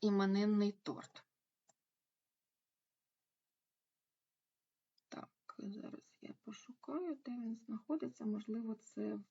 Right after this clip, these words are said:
в активностях. А, так. Зараз виберемо. Або пошукаю тоді,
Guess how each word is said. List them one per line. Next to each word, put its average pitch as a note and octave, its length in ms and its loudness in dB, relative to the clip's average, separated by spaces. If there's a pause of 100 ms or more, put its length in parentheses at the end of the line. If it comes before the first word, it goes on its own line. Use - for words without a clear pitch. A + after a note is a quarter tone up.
(160)
в G3 340 -8
активностях. G3 1200 -4 (800)
А, G#3 420 -2 (160)
так. G3+ 340 -8 (2500)
Зараз G#3 340 -10
виберемо. G#3+ 560 0 (2000)
Або A3+ 280 0
пошукаю A3+ 640 -2
тоді, G#3+ 380 -2